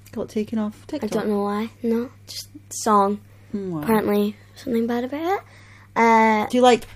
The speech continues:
Speaker 1: ha-, you, do you know what really upsets me? Like, I've lost so many amazing videos on Insta from that hacker. Like, he's cleared the account. We had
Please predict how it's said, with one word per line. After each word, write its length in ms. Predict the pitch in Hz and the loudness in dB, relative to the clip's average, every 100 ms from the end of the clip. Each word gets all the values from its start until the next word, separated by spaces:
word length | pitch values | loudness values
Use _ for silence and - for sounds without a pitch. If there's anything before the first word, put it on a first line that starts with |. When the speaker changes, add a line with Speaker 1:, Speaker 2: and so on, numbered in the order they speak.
| - - | -20 -14
Speaker 1:
ha-, 200 | - 233 | -6 -4
you, 320 | - 220 233 - | -2 0 0 -4
do 100 | - | -6
you 40 | 247 | 0
know 60 | |
what 120 | 285 254 | 2 4
really 200 | 254 233 | 4 2
upsets 440 | - - 190 - | 0 -4 -6 -4
me? 80 | 175 | -6
Like, 160 | 95 | -4
I've 120 | - 170 | -4 -4
lost 300 | 165 165 - | -4 -6 -6
so 160 | 180 | -4
many 200 | 175 175 | -4 -4
amazing 560 | 170 170 165 165 180 165 | -2 -2 -2 -2 -4 -4
videos 480 | 156 156 156 165 175 | -6 -4 -4 -4 -4
on 140 | 165 | -2
Insta 440 | 160 165 - 180 170 | 0 -2 -4 -6 -6
from 160 | 170 | -4
that 120 | 170 - | -4 -6
hacker. 520 | 170 165 - 202 196 | -12 -14 -6 -4 0
Like, 200 | 165 160 | -2 -2
he's 160 | 175 - | -12 -12
cleared 400 | - 185 170 165 | -6 -4 -4 -2
the 100 | 170 | -2
account. 320 | 165 185 - - - - - - | 0 -2 -2 -12 -20 -20 -20 -10
We 300 | 190 220 233 | 2 4 4
had 240 | 240 254 | 2 -2